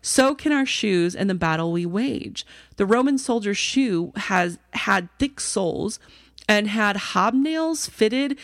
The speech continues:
in the form of the soles for traction. They're, um, they were able to march to places quicker than their enemies, and than the enemies had thought,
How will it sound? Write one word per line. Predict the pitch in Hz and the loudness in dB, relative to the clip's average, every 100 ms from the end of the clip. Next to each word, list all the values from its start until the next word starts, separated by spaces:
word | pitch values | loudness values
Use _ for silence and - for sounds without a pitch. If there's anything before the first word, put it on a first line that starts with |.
| - - _ | -14 -20 _
in | 233 233 | 0 2
the | 196 | 0
form | - - 302 294 | -4 0 2 2
of | - 190 | 0 -4
the | 196 | -2
soles | - 240 185 180 | 0 0 0 -2
for | - 185 | -2 -4
traction. | - - 240 233 - - - - - _ _ _ _ _ - | -4 -2 0 0 -6 -8 -10 -14 -18 _ _ _ _ _ -6
They're, | 214 220 226 220 214 - - - _ - - - | 0 2 2 0 -6 -16 -20 -20 _ -16 -8 0
um, | 208 175 185 | 2 2 2
they | 226 | 0
were | 247 - | 0 0
able | 214 233 | 0 0
to | 226 | 0
march | 185 185 175 233 - | 0 2 0 0 -4
to | - | -2
places | - 214 190 - | 0 0 0 -6
quicker | - 208 220 247 | -2 -2 2 0
than | 208 | 0
their | 185 - | -2 -2
enemies, | 160 185 233 262 - - _ - | -2 0 0 -2 -4 -12 _ 0
and | 190 | 2
than | 180 | 2
the | 175 - | 2 0
enemies | 185 214 208 | 0 0 -2
had | 165 | -4
thought, | - 160 180 294 | -2 0 2 0